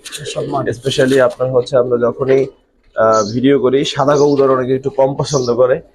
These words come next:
Speaker 2: তো যদিও রেজাল্টের ক্ষেত্রে আসলে এটা কোনো,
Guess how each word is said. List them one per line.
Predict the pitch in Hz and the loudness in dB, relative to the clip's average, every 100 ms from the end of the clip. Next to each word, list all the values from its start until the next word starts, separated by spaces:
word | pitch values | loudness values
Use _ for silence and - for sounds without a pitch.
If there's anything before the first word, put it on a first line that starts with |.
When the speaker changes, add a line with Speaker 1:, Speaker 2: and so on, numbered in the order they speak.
| - _ - | -20 _ -4
Speaker 2:
তো | 120 113 107 95 - - _ _ - | 0 2 2 -2 -12 -20 _ _ -12
যদিও | 113 131 185 | -4 2 2
রেজাল্টের | 165 151 156 156 | 4 2 0 -2
ক্ষেত্রে | 147 139 151 | -4 0 -2
আসলে | 156 139 | 0 0
এটা | 135 143 | 0 0
কোনো, | 135 131 | -2 -4